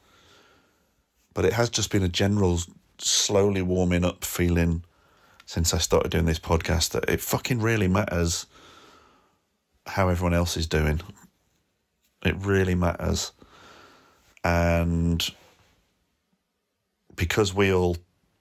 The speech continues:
I say we all talk, I know I'm the main one talking, but because you talk back to me and I talk to you, it's made me, and because I'm living now in a sociable city, I've felt that sort of socially responsible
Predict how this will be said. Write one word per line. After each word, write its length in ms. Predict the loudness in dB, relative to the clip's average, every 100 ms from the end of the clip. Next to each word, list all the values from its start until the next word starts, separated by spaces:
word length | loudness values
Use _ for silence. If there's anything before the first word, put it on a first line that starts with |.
| _ _ _ -4
I 40 |
say 200 | -2 0
we 200 | 0 0
all 140 | 0 -2
talk, 560 | -2 0 0 -2 -10 -8
I 80 | -2
know 140 | 0
I'm 140 | 0 0
the 80 |
main 240 | 0 0 0
one 180 | -2 0
talking, 480 | 2 2 0 0
but 200 | 2 0 -2 -20 -20 -20 -20 -14
because 300 | -4 -2 0
you 100 | 0
talk 280 | 0 -2 0
back 200 | -2 -2
to 120 | -2
me 80 | 0
and 120 | 2
I 80 | 0
talk 260 | -2 -4 -4
to 120 | 0
you, 300 | 0 0 -4 -12 _ _ _ _ _ _ _ _ _ _ _ _ _ _ _ -4
it's 220 | -4 -2
made 460 | 0 2 0 -2 -2
me, 280 | 2 2
and 280 | 2 0 0
because 260 | 0 0 0
I'm 180 | 2 2
living 240 | 2 0
now 160 | 0 0
in 80 |
a 40 | 0
sociable 480 | 0 0 0 0 -2
city, 540 | 0 0 0 -4 -4 _ _ _ _ _ _ _ _ _ _ _ _ _ _ _ _ _ _ _ _ _ _ -2
I've 200 | 0 0
felt 480 | -2 0 0 0
that 220 | -2 -2 0
sort 240 | 0 0
of 100 | 0
socially 840 | 0 0 2 0 0 -2 0 0
responsible 1160 | 0 0 0 0 -2 0 -2 -2 0 0 -2